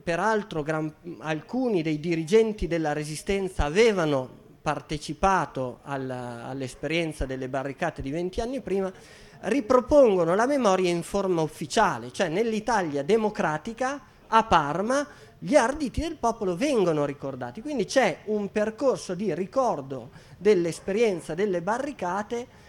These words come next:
ehm, eh, per tutta, quindi è un'anomalia rispetto al caso nazionale. Ora, quest-,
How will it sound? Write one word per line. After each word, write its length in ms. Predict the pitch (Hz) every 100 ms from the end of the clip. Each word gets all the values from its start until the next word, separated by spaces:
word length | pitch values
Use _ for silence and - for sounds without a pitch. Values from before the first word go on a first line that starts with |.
| - -
ehm, 1120 | 202 175 160 147 139 135 135 135 135 131 127
eh, 360 | 127 127 127 127
per 220 | 285 254 -
tutta, 480 | 339 277 - 143 147
quindi 280 | 226 151 -
è 100 | 196
un'anomalia 800 | 196 180 190 220 220 247 226 135
rispetto 520 | 139 - 165 160 156
al 120 | 147
caso 300 | - 151 143
nazionale. 680 | 143 135 - 139 123 107 117 113 - - - 107 - - - - -
Ora, 320 | 214 151 - - - - _ _ _ -
quest-, 300 | 240 240